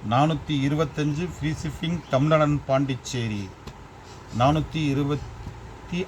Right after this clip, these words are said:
ஐந்து மட்டும். முப்பத்தி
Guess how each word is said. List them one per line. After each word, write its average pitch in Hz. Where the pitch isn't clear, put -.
ஐந்து 147
மட்டும். 127
முப்பத்தி 156